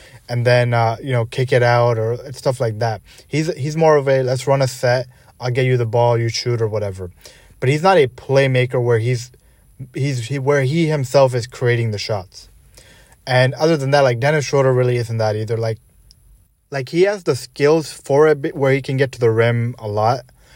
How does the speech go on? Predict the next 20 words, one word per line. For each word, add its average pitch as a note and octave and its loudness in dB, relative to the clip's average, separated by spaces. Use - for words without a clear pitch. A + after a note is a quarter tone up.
but C3+ 0
he's F3+ 6
not, F#3 2
he - -2
d-, G#3+ -2
that's E3 0
not G#3 4
what F3+ 4
he D3 0
does B2+ 0
though. G2+ -8
He, C3+ -4
he, D3+ -4
he D#3 -6
looks F3 0
to C#3+ -8
score C3 -2
a C3 4
lot B2 0
more, A#2+ -2